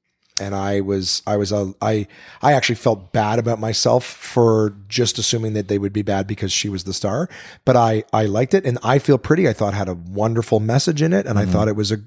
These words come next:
Speaker 1: I thought it was a great movie.
Speaker 2: I liked that one, and I liked Trainwreck, but the Snatched
Speaker 1: Snatched
Speaker 2: was
Speaker 1: was
Speaker 2: bad.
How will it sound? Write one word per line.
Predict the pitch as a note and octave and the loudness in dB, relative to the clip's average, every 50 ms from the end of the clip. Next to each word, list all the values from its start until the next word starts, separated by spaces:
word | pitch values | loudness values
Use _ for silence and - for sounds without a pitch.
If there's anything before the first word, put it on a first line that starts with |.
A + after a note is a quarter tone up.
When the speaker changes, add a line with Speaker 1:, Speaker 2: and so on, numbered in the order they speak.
| - - | -4 0
Speaker 1:
I | G#2+ A2+ | 0 0
thought | A2 - A2 A2 | 2 2 2 2
it | A#2 | 2
was | A#2+ A#2+ | 0 0
a | C3 | 2
great | C3+ C#3+ D3+ D#3 | 2 2 2 2
movie. | F3 A3 F#3+ C3 - _ - - | 0 -2 -2 -4 -8 _ -14 -4
Speaker 2:
I | - G2 G2+ | 0 0 2
liked | F#2+ F#2+ F#2+ F#2+ - - | 4 2 2 0 0 0
that | - G#2 G#2 G#2 | 0 0 2 2
one, | G#2+ A2 | 0 0
and | A2 G#2 G2+ | 0 0 -2
I | F#2+ F#2 | -2 -2
liked | F#2 F2 F2 F2 - _ _ - | -2 -2 -4 -4 -6 _ _ -16
Trainwreck, | - - - F2 E2 D#2+ D#2+ D#2+ - | -12 -8 -6 -6 -6 -4 -8 -8 -6
but | - F2 - _ - | -6 -8 -8 _ -8
the | - E2+ E2 D#2+ D2+ _ _ | -6 -6 -6 -6 -10 _ _
Snatched | - - - - G2 F2+ F2 F#2 F#2 A2+ | -12 -12 -10 -4 -2 0 0 0 0 0
Speaker 1:
Snatched | B2 B2+ B2 B2 B2+ - - - | 0 2 2 2 0 0 -2 -2
Speaker 2:
was | A2 - D#2+ | -2 -2 -2
Speaker 1:
was | D#2 - - - | -2 -6 -6 -6
Speaker 2:
bad. | - D#2 C2 C2 C#2 C2+ - E2 - | -8 -10 -10 -10 -14 -16 -16 -20 -20